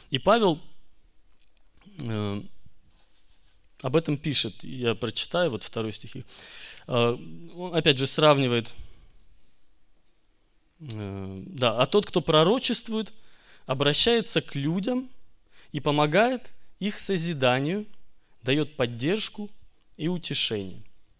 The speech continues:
И сравнивает он это с говорением на языках. Вот. Э, с говорением на языках тоже интересная история. Я думаю, что вот про, э, особенности Коринфской церкви можно сказать, что у них как-то, видимо, это все вышло совсем из-под контроля.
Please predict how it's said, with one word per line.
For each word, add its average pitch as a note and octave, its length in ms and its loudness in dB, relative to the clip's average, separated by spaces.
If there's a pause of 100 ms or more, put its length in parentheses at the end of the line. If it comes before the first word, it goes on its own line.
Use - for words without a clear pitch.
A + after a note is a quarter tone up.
(600)
И C3+ 40 -8
сравнивает F3+ 480 4
он E3 80 6
это D#3+ 120 4
с B2+ 80 0
говорением C#3 580 2
на B2+ 60 -2
языках. A#2+ 540 -6 (460)
Вот. A2+ 320 -6
Э, G#2+ 600 0 (120)
с C3+ 140 -8
говорением G3 360 2
на F3+ 40 6
языках E3 300 4
тоже E3 320 4
интересная C3+ 540 2
история. G3 440 2
Я C3+ 120 4
думаю, B2+ 260 0
что - 180 -8
вот G#2+ 160 -8
про, A2 360 -2 (480)
э, G#2+ 300 -4
особенности B2 600 0
Коринфской A#2 480 -2
церкви D3 340 -2
можно A#2 280 -2
сказать, E3+ 360 2
что - 240 0
у B2+ 100 -4
них C#3 200 -2
как-то, - 320 -2
видимо, A2 340 -4
это G#2+ 160 -4
все - 160 -6
вышло A#2 320 0
совсем A2+ 380 0
из-под - 260 -6
контроля. D3+ 540 0